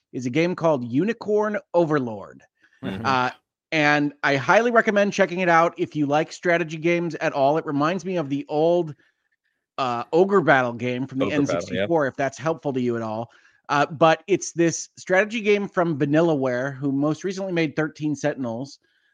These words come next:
Speaker 1: uh, but has made a lot of games in this kind of graphic style, very well done,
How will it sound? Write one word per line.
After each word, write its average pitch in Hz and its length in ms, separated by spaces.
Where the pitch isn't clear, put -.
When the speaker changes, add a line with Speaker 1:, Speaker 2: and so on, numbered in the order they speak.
Speaker 1:
uh, 135 200
but 139 180
has 135 180
made 156 160
a 139 40
lot 139 240
of 151 60
games 151 280
in 135 80
this 139 220
kind 151 200
of 127 80
graphic 139 400
style, 127 300
very 143 460
well 135 360
done, 131 460